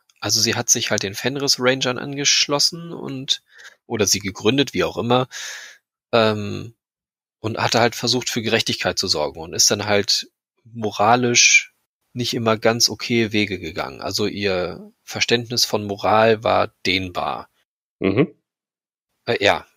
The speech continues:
Speaker 1: aber das war's.
Speaker 2: Ja, und Hugh hatte, hätte wirklich so viel mehr Sinn gemacht. Äh, bei dem hätte man's auch gekauft, dass er gesagt hätte, "Sie haben, ich,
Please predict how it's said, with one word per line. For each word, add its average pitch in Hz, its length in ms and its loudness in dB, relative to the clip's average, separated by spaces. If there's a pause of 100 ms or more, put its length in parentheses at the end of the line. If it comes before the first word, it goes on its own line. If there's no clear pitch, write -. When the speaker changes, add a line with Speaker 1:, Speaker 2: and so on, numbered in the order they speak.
(140)
Speaker 1:
aber 95 160 -16
das - 180 -2
war's. - 480 0 (380)
Speaker 2:
Ja, 123 100 4
und 127 80 2
Hugh 151 240 6
hatte, 127 240 2
hätte 113 220 0
wirklich 110 240 2
so 127 100 4
viel 117 140 0
mehr 98 160 4
Sinn 95 240 0
gemacht. 82 520 -6 (460)
Äh, 92 540 4
bei 120 300 2
dem 139 200 6
hätte 135 180 2
man's 110 280 2
auch 104 240 -2
gekauft, 101 440 2
dass 107 120 2
er 98 80 2
gesagt 95 300 2
hätte, 98 160 2 (580)
"Sie 110 180 4
haben, - 300 0
ich, - 220 -6